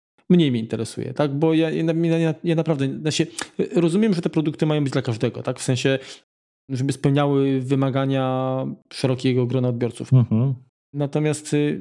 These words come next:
Speaker 1: ja i tak chyba lepiej sobie radzę, może po prostu już wiek.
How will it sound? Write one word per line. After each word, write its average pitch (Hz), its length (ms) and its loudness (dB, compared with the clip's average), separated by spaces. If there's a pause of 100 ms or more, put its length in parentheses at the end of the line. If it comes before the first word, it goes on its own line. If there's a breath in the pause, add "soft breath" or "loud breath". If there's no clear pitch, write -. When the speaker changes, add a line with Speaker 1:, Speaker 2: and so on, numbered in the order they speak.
(140)
Speaker 1:
ja 156 160 0
i 165 80 -2
tak 165 200 -2
chyba 143 160 0
lepiej 147 220 -2
sobie 135 200 0
radzę, 151 260 0 (640 loud breath)
może 143 200 0
po 165 80 -4
prostu 147 420 -2 (580)
już 113 180 0
wiek. - 280 -4